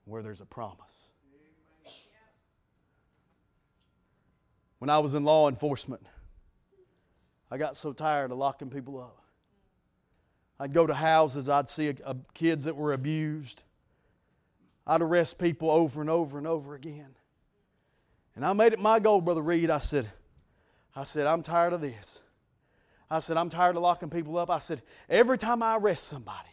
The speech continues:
I said, "every time I arrest somebody," I said, "I'm gonna witness to 'em." I said, "They're a captive audience. They can't go anywhere." Amen. They had to listen to me all the way to the jail.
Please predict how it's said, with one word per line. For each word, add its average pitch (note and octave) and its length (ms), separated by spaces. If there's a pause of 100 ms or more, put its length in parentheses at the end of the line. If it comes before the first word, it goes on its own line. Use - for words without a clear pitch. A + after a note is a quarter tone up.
(560)
I D#3+ 60
said, E3 140
"every F4 260
time F4 220
I E4+ 160
arrest D4 300
somebody," D#3+ 500 (180)
I D#3 80
said, D#3+ 160
"I'm G3 120
gonna E3+ 120
witness E3+ 340
to D#3+ 100
'em." A2+ 180 (180)
I G3+ 100
said, G3 180
"They're D4 160
a G3+ 40
captive C#4+ 440
audience. E4 360
They F#4 180
can't F4+ 260
go G#4 200
anywhere." F#4+ 540 (2500)
Amen. F#4+ 560 (560)
They F#4+ 140
had F#4+ 220
to G4 100
listen G4 340
to F#4 160
me G#3+ 220
all D4+ 280
the D4+ 100
way D4 180
to C#4+ 80
the C#4+ 100
jail. G#3+ 480